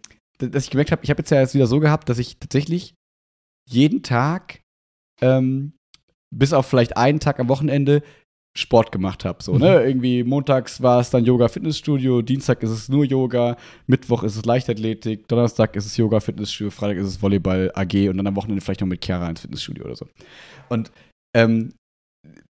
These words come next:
Speaker 1: gerade dieser, dieser Kraftsport, ähm, ist halt Hardcore-Muskelkater-Beförderer, weil es einfach ungewohnte Bewegungen für mich
Speaker 2: Ja,
Speaker 1: sind
Speaker 2: ja.
Speaker 1: und du halt natürlich auch, ne, ich mir diese Ziele gesetzt hat, okay, du trainierst halt so bis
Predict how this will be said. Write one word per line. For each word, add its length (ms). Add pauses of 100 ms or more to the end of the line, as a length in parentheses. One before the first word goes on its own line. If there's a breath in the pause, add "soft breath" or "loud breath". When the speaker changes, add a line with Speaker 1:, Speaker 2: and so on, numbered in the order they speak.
(100)
Speaker 1:
gerade 280
dieser, 280
dieser 180
Kraftsport, 840 (220)
ähm, 380 (1200)
ist 120
halt 240
Hardcore-Muskelkater-Beförderer, 2250
weil 100
es 80
einfach 160
ungewohnte 500
Bewegungen 380
für 140
mich 180
Speaker 2:
Ja, 80
Speaker 1:
sind 200
Speaker 2:
ja. 100
Speaker 1:
und 100
du 100
halt 140
natürlich 340
auch, 220 (440 loud breath)
ne, 180
ich 140
mir 80
diese 140
Ziele 220
gesetzt 240
hat, 140
okay, 260
du 80
trainierst 340
halt 220 (220 loud breath)
so 300 (340 soft breath)
bis 220